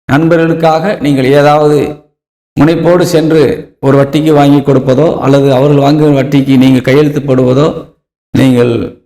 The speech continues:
தவிர்த்து கொள்வது உங்களுக்கு நல்லது. ஏனென்றால்,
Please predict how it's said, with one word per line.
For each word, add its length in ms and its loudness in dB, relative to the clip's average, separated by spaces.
தவிர்த்து 400 0
கொள்வது 380 2
உங்களுக்கு 360 0
நல்லது. 580 -2
ஏனென்றால், 760 -2